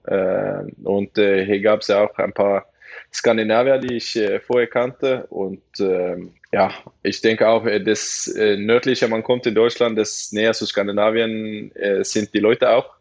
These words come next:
äh, und, äh, deswegen finde ich auch, äh, es hat viele Ähnlichkeiten zu, zu Norwegen und, äh, ja, äh, dann kommt auch diese familiäre, äh, Qualitäten quasi, dass man, äh, auch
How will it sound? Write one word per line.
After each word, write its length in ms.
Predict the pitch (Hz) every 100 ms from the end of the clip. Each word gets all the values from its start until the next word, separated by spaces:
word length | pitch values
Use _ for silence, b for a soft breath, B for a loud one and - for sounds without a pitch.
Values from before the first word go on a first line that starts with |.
| -
äh, 560 | 98 95 101 101 98 92
und, 280 | - 101 98 _ -
äh, 280 | 95 95 95 B B B B -
deswegen 720 | 107 - 110 113 110 110 107 - _ -
finde 220 | 117 113
ich 140 | 110
auch, 180 | 110 107
äh, 420 | - 90 101 98
es 160 | 98 -
hat 180 | 104 -
viele 180 | 107 98
Ähnlichkeiten 600 | 104 104 - 107 - 101
zu, 260 | 101 92
zu 160 | 92 101
Norwegen 540 | 101 104 110 107 107
und, 360 | 80 92 - -
äh, 340 | 95 92 90 90 - - 55 - _
ja, 300 | 92 101 87 - -
äh, 240 | 110 104 101
dann 240 | 95 110
kommt 240 | 110 110 104
auch 140 | 104
diese 260 | 110 104 107
familiäre, 1120 | 101 101 98 101 104 104 98 95 95 90 95 -
äh, 420 | 90 87 82 71 - - -
Qualitäten 640 | - 104 - 113 117 113 -
quasi, 360 | 110 110 110
dass 240 | 98 95 -
man, 280 | 95 92
äh, 520 | 90 87 90 85 - -
auch 360 | 98 98 -